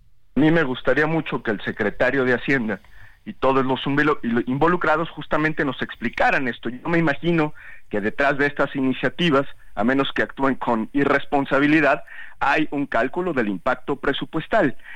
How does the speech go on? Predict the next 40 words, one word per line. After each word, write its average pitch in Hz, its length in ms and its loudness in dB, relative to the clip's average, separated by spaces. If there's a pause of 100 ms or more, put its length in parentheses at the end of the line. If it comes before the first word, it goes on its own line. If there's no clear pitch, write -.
(200)
Y 269 80 4
creo 147 200 2
que - 80 -4
sería 139 220 2
muy 139 220 4
interesante 139 560 0
poder 110 240 0
escuchar 113 500 0 (240)
a 98 100 -2
los 104 200 2
funcionarios 117 600 0
y 98 60 0
al 101 80 0
propio 117 320 -2
presidente 110 480 -2
de 127 60 4
la 139 80 4
República 143 500 0
para 101 220 0
que 90 100 -10
expliquen 113 560 -2 (280)
el 156 160 4
impacto 131 440 0
económico 113 640 -2
que 110 80 -4
tiene. 85 400 -6
Pero, 226 480 2 (240)
de 165 240 2
cualquier 160 400 2
forma, 135 420 0 (340)
lo 110 120 -2
que 117 100 0
decimos 147 360 2
desde 113 240 2
Movimiento 123 440 2
Ciudadano, 123 560 2 (360)
tratándose 202 720 2
de 147 140 2
derechos 143 460 0
sociales, 104 600 0